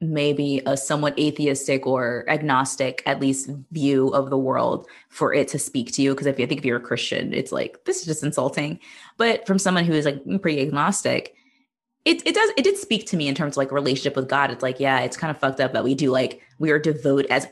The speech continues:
later on, we are so devoted to this person who, like, is very much allowing these terrible things to happen, but we just kinda, like, accept that, like, but, <laughs> but it's his will. <laughs>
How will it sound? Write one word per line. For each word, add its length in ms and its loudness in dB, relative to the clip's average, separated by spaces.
later 520 0
on, 280 2
we 160 2
are 100 2
so 120 -2
devoted 320 0
to 80 0
this 160 0
person 420 0
who, 140 0
like, 380 0
is 140 2
very 320 2
much 120 0
allowing 480 2
these 160 0
terrible 360 0
things 240 -6
to 60 -2
happen, 420 -4
but 100 -2
we 100 0
just 240 -4
kinda, 200 2
like, 360 0
accept 600 -4
that, 160 0
like, 220 -2
but, 220 0
<laughs> 360 -20
but 140 2
it's 140 0
his 260 4
will. 880 2
<laughs> 40 -20